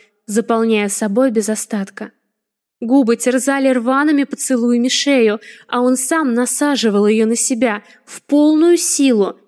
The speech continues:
не давая выдохнуть. Время исчезло, растворилось. У Марины внутри все свело, и они с Олегом в одно мгновение взорвались в остром наслаждении.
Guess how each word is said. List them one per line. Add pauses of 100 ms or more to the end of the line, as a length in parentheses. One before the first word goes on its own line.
(140)
не
давая
выдохнуть. (680)
Время
исчезло, (560)
растворилось. (680)
У
Марины
внутри
все
свело,
и
они
с
Олегом
в
одно
мгновение
взорвались
в
остром
наслаждении.